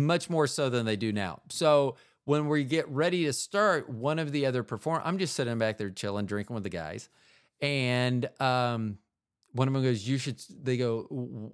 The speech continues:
there's an audience." And everyone's like, "What are you talking about?" And then the other people would look at, and I didn't look 'cause I didn't know what they really meant. And they're like, "Oh my God." And I look out, and there's, like, a hundred people there.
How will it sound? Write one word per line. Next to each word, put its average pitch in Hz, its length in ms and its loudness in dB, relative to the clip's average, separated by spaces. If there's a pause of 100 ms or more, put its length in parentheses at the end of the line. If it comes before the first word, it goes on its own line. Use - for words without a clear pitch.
(140)
there's 120 280 -4
an 104 80 -2
audience." 113 580 -8 (640)
And 113 80 -8
everyone's 117 180 -2
like, 110 140 -6
"What 123 80 -6
are - 40 -2
you 120 40 -2
talking 123 300 -2
about?" 92 200 0
And 120 80 0
then 127 420 2
the 131 140 -4
other 147 160 2
people 139 200 -2
would 104 100 -2
look 101 200 -2
at, 139 120 0
and 190 80 2
I 214 80 2
didn't 151 180 0
look 120 160 2
'cause 127 120 -4
I 127 80 4
didn't 123 140 0
know 101 80 0
what 98 120 -4
they 104 80 -2
really 92 220 -2
meant. 87 260 -6
And - 100 -14 (280)
they're 120 120 0
like, 113 220 0
"Oh 165 140 6
my 170 160 4
God." 95 420 0 (800)
And 131 100 2
I 131 80 2
look 139 260 0
out, 160 220 4
and 120 100 -2
there's, 139 140 0
like, 139 140 0
a 110 40 -2
hundred 101 280 -4
people 82 280 -12
there. - 180 -20